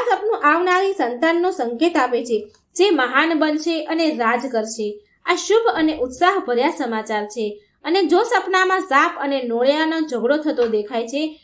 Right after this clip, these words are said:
તો આ ગુપ્ત શત્રુના ખુલાસા અને એના સંઘર્ષનો સંકેત છે.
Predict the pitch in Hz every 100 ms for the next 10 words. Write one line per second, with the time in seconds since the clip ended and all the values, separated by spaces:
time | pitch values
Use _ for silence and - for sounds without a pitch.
0 | _ - 247 247 233 330 370 453 453 -
1 | 330 320 311 - 233 247 247 262 240 233
2 | 233 233 226 220 220 226 277 311 359 226
3 | 214 214 311 320 269 208 -